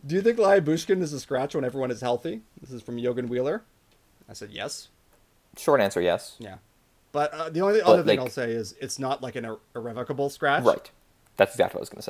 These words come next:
Speaker 2: say.
Speaker 1: Yeah.
Speaker 2: It's, uh, like, he, he, he's a scratch, but he's not getting zero games.
Speaker 1: Yeah, like,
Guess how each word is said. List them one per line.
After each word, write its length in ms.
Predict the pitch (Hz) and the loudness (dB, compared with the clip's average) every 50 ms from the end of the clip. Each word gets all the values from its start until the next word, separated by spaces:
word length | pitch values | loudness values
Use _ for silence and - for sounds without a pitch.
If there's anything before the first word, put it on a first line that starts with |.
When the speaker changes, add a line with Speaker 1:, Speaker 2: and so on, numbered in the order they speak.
| - - | -6 -6
Speaker 2:
say. 60 | - | -8
Speaker 1:
Yeah. 140 | - - - | -6 -2 -2
Speaker 2:
It's, 240 | - - - - - | -2 -2 -2 -10 -4
uh, 320 | - 90 85 80 69 - - - _ _ _ _ _ _ _ _ _ _ _ _ _ _ _ _ _ _ _ _ _ _ - _ - - _ 196 | 0 0 2 2 0 -2 -4 -10 _ _ _ _ _ _ _ _ _ _ _ _ _ _ _ _ _ _ _ _ _ _ -20 _ -20 -16 _ 0
like, 260 | 170 156 151 151 143 | 2 4 4 4 2
he, 80 | - 156 - | 0 -4 -4
he, 480 | 156 156 - - 135 110 107 95 - 131 | -4 -4 -2 -2 -2 -2 -2 -2 -2 0
he's 160 | 143 131 120 | 0 2 2
a 40 | 117 | 0
scratch, 400 | - - - 104 101 101 - - | -2 2 6 6 6 6 6 2
but 100 | - 110 | 0 0
he's 80 | 101 101 | 0 2
not 160 | 101 92 98 | 0 0 -2
getting 220 | - - - 104 | -2 -6 -8 -6
zero 240 | 104 101 87 - - 92 | -4 -4 -6 -6 -6 -10
games. 400 | - - - - - - - - _ _ _ _ _ _ _ _ _ _ | -10 -12 -14 -16 -20 -20 -20 -20 _ _ _ _ _ _ _ _ _ _
Speaker 1:
Yeah, 320 | 160 170 156 127 110 95 92 _ _ | 4 4 4 4 4 -2 -8 _ _
like, 280 | 160 151 151 147 - | 4 4 4 4 0